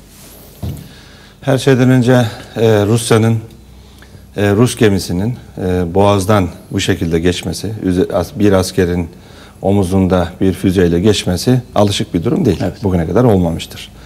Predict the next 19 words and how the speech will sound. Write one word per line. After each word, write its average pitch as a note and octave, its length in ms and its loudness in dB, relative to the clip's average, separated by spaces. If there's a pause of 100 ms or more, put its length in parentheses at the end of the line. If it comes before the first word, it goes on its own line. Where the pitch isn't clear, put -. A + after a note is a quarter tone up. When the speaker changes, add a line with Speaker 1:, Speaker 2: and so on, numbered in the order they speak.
(400)
Speaker 1:
Dolayısıyla A2+ 540 2
provokasyon A2 640 2
olduğu, F#2+ 440 0 (180)
e, G2 200 0
çok, - 280 -2 (220)
e, F#2 260 0
nettir. - 400 -4 (880)
E, - 60 -2 (360)
ve A#2+ 200 6
Rusya'nın G#2 420 2
bundan G#2+ 340 4
vazgeçmesini F#2+ 720 -2 (140)
istiyoruz. - 600 -8
Gerekli, F#2+ 440 2 (240)
e, F#2 140 -2
girişimleri E2+ 600 -2
de E2+ 80 -4
zaten F#2 340 -2
yaptık. E2+ 380 -4